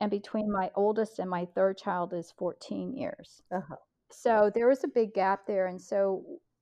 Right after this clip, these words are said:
Speaker 1: the first two were always very ambitious and would talk about doing things. The last three actually did them.
Speaker 2: Uh-huh.
Speaker 1: So we had to be very careful in how we encouraged, because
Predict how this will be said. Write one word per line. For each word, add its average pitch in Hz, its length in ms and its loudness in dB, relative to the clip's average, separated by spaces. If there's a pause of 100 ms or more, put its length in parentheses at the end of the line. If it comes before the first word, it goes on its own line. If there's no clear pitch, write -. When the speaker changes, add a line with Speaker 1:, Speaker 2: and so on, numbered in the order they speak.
(320)
Speaker 1:
the 214 180 -2 (120)
first 339 340 2
two 208 380 2
were 202 280 0
always 220 360 2
very 190 280 0
ambitious 180 540 -8
and 175 120 -8
would 175 160 -6
talk 202 320 -4
about 196 280 -4
doing 208 340 -4
things. 220 460 -8
The 185 100 -4
last 196 540 -2
three 202 400 -4
actually 180 580 -6
did 160 220 -4
them. 254 300 -4 (180)
Speaker 2:
Uh-huh. 190 480 0 (120)
Speaker 1:
So 240 180 2
we 226 180 4 (140)
had 311 160 2
to 285 80 -2
be 214 160 6
very 202 440 0 (100)
careful 196 840 2
in 196 220 -4
how 220 300 0
we 294 200 0
encouraged, 302 800 0 (140)
because 214 880 -4